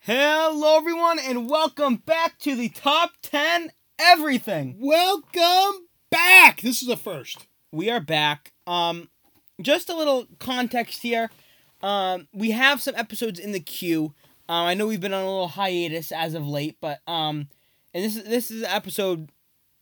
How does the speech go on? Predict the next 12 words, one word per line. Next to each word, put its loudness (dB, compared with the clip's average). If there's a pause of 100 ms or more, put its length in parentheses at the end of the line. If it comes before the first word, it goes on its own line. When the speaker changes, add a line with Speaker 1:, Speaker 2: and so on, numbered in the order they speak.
(100)
Speaker 1:
kind -2
of, -4
this -6
was -12
made -6
on, -4
on -6
a -6
limb. -8
Today -4
is -8
Thursday. -8